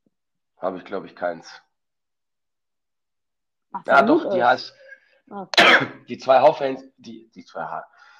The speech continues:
Speaker 1: die zwei H S V-Fans, die, ähm, im V-F-B-Block gestern standen und bei einem eins null dann, äh, nach sechs Minuten so laut gejubelt haben,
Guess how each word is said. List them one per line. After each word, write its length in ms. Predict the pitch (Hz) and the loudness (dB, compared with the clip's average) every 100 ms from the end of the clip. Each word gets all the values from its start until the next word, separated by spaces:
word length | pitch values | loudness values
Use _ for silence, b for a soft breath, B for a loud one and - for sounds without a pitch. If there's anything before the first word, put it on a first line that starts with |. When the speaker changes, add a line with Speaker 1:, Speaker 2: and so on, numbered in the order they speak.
| B - | B -18
Speaker 1:
die 100 | 104 | -10
zwei 220 | - 123 | 2 4
H 100 | 120 | 4
S 140 | 120 - | 2 2
V-Fans, 460 | 123 120 120 113 | 0 2 -8 -8
die, 280 | 123 117 127 | -10 -8 -8
ähm, 480 | 110 113 110 107 107 | -6 -8 -10 -16 -12
im 140 | 104 104 | -12 -4
V-F-B-Block 580 | 113 104 127 131 123 117 | -4 -2 -4 -4 -6 -6
gestern 320 | 113 110 104 | -10 -8 -10
standen 420 | - 107 113 139 | -4 -4 -4 -14
und 160 | 131 123 | -10 -4
bei 80 | |
einem 160 | 113 104 | -2 0
eins 300 | 90 - - | -4 -4 -12
null 100 | 120 | -10
dann, 200 | 117 113 | -8 -10
äh, 360 | - 113 107 107 | -16 -16 -16 -10
nach 140 | 110 | -10
sechs 260 | - 113 - | -10 -20 -18
Minuten 320 | 110 - 117 | -18 -18 _
so 200 | - 139 | -10 -4
laut 240 | 139 120 | -4 -4
gejubelt 420 | - 104 104 113 110 | -8 -10 -10 -8 -4
haben, 240 | 110 | -4